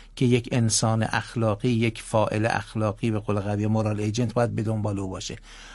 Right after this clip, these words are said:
اونجا انشالله نشان خواهیم داد که یک انسان در صورتی انسان اخلاقی است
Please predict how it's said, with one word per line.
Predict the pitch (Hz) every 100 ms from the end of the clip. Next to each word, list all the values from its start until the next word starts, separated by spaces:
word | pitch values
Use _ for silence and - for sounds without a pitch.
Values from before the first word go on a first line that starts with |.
| -
اونجا | - 135 147
انشالله | 156 - 139 160
نشان | 151 131 160 170
خواهیم | 160 123 117
داد | 104 101 95 - - - - -
که | - 127 110 - - - -
یک | 131 123 -
انسان | 127 120 110 - 151 120
در | 120 113
صورتی | - - 123 120 147 - 180 175 170 - - - -
انسان | - 147 135 - 143 139 139 139 135 - - -
اخلاقی | 135 131 - 139 135 - 143 156
است | 170 - -